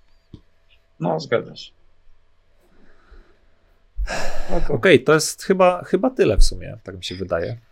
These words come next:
Speaker 2: Chyba nic nie pominęliśmy.
Speaker 1: No, można by się nad tym jeszcze rozwodzić, y, omawiać różne rodzaje diet, ale myślę, że na to wszystko przyjdzie czas.
Speaker 2: Tak, jakby każda, każda z tych diet często polega tylko i wyłącznie na tym samym, żeby właśnie w jakiś sposób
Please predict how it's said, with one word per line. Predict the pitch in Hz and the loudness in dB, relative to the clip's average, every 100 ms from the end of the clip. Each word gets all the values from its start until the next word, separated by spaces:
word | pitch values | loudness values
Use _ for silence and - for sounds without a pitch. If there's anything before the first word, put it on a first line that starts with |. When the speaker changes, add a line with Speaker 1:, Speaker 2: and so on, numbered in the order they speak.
| _ _ _ | _ _ _
Speaker 2:
Chyba | 131 110 | -8 -6
nic | 101 | -6
nie | 95 | -10
pominęliśmy. | 98 95 90 87 - 131 147 _ - _ _ _ _ _ - - _ _ - | -12 -12 -10 -10 -6 -4 -6 _ -20 _ _ _ _ _ -20 -20 _ _ -10
Speaker 1:
No, | 175 180 196 196 165 | -2 2 4 4 2
można | 139 127 139 | 0 -2 -4
by | 131 | -6
się | 139 | -4
nad | 135 | -6
tym | 131 | -6
jeszcze | 127 - 123 | -10 -6 -6
rozwodzić, | 117 113 110 113 117 113 | -6 -8 -10 -10 -10 -12
y, | 113 107 107 - _ _ - | -12 -12 -14 -18 _ _ -16
omawiać | 85 107 98 101 | -8 -6 -6 -10
różne | 104 104 107 | -14 -14 -14
rodzaje | 104 104 104 | -10 -8 -8
diet, | 101 104 104 | -8 -8 -8
ale | - 101 | -8 -10
myślę, | 101 - 101 | -10 -12 -12
że | 98 | -8
na | 104 | -8
to | 101 | -10
wszystko | 98 - - 104 | -14 -10 -8 -8
przyjdzie | - 92 - | -8 -12 -8
czas. | - 95 - - - - _ _ _ _ _ - _ _ _ _ _ | -4 -4 -4 -8 -8 -12 _ _ _ _ _ -20 _ _ _ _ _
Speaker 2:
Tak, | - 90 - | -8 -6 -2
jakby | 131 139 | 0 4
każda, | 170 156 147 - | 4 4 2 0
każda | 139 135 123 | -2 -2 -4
z | |
tych | 123 | -6
diet | 113 120 - | -4 -6 -6
często | 113 98 104 98 - - | -12 -6 -6 -6 -10 -4
polega | 98 95 92 | -2 0 -2
tylko | - - | -6 -6
i | 95 | -6
wyłącznie | 95 - 90 | -8 -14 -14
na | |
tym | 87 90 | -12 -6
samym, | 95 95 95 | -4 -4 -6
żeby | 90 | -8
właśnie | 90 98 - 90 80 - - | -8 -10 -10 -12 -12 -12 -10
w | 98 | 0
jakiś | 110 - 101 | 0 0 -8
sposób | - 98 98 87 _ | -8 -8 -8 -10 _